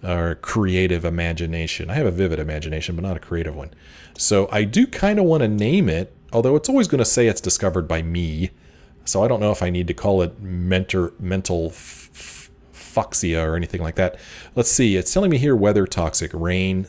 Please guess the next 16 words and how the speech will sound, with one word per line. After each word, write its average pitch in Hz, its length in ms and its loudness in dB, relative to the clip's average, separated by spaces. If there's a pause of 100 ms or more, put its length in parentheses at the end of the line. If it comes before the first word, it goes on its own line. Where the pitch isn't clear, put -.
sentinels 143 760 2
low. 82 600 0 (180)
Hmm. 110 160 -2 (420)
I 95 40 -8
wonder 104 140 2
if 95 100 -6
that 98 220 0
little 98 160 0
thing 107 200 0
we 90 80 2
saw 80 180 -2
flying 82 360 -2
by 78 220 -2
is 76 100 -4
a 76 60 -8
sentinel. 78 520 -4